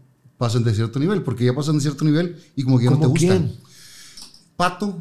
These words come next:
Speaker 1: puede ser uno de ellos.
Speaker 2: Yo no lo
Speaker 1: Eh,
Speaker 2: saqué de mi programa.
Speaker 1: No lo sacaste de tu programa, güey. Lo, nomás no le avisaste a quien que tenía show, cabrón. <laughs> O sea,
Speaker 2: ¿Cómo?
Speaker 1: nomás no le avisaste que, que,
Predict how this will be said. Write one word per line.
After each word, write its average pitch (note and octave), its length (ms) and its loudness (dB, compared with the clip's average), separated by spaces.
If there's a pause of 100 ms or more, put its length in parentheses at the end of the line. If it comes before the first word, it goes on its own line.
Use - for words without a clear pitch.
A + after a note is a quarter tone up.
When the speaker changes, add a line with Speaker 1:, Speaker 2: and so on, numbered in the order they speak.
(160)
Speaker 1:
puede D#3+ 160 -4
ser D3+ 140 -6
uno D#3+ 160 -2
de G3 160 -4
ellos. F#3+ 420 -8 (340)
Speaker 2:
Yo E3 140 6
no G3 100 6
lo G3+ 100 6
Speaker 1:
Eh, C3+ 40 4
Speaker 2:
saqué E3 260 4
de E3+ 120 4
mi F3 120 4
programa. D3 680 0 (100)
Speaker 1:
No G3+ 160 -4
lo B3+ 40 -6
sacaste C#4 260 -8
de - 60 -16
tu B3+ 80 -8
programa, A3 320 -4
güey. F3+ 200 0
Lo, D#3+ 100 -2
nomás F#3+ 280 -4
no A3 140 -8
le A3 80 -4
avisaste G3 320 -4
a - 40 -4
quien F#3+ 260 -2
que C#3+ 140 -12
tenía E3 180 -4
show, - 240 -8
cabrón. A2+ 300 -10 (320)
<laughs> - 300 -18
O G#3+ 100 2
sea, D3+ 160 -2
Speaker 2:
¿Cómo? D3+ 500 2
Speaker 1:
nomás D3+ 220 0
no G#3+ 80 -2
le G#3+ 60 -2
avisaste F#3 460 -4 (120)
que, D#3 220 -4
que, D3 240 -2